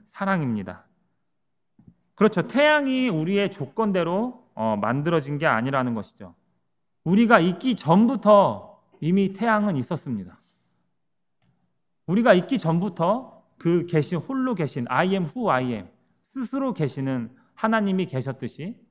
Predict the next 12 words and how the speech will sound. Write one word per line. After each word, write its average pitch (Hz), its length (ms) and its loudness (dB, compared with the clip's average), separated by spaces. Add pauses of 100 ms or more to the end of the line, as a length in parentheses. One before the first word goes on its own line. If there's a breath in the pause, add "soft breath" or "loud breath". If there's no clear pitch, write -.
(600)
그렇죠. 180 380 0
태양도 277 640 2 (340)
우리의 170 340 0
조건대로 175 920 -2
만들어진 156 580 0
게 151 80 -2
아니라 120 340 -2
우리가 156 340 -2
있기 151 280 -4
전부터 160 680 -4
있었다라는 123 680 -4
것이죠. - 320 -20